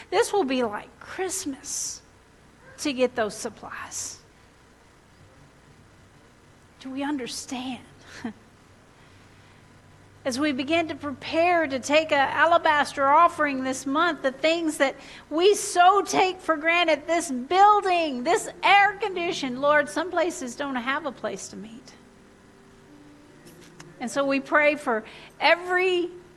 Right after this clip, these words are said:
cent given, even the smallest, that it will go forth into the kingdom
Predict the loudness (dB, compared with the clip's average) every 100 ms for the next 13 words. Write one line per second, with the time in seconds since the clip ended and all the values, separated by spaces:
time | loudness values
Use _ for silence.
0 | -20 -20 -20 -20 -20 -20 -14 -12 -6 -4
1 | -4 -6 -12 -4 -4 -6 -14 -18 -20 -20
2 | -20 -20 -20 -20 -20 -20 -14 -10 -4 -2
3 | -2 -4 -8 -2 2 2 -2 -12 -14 -14
4 | -18 -20 -20 -20 -20 -20 -20 _ -20 -20
5 | -20 -20 -20 -20 -6 -2 -2 0 0 2
6 | 2 0 -2 -2 -2 -6 -4 -8 -6 -6
7 | -4 -4 -6 -8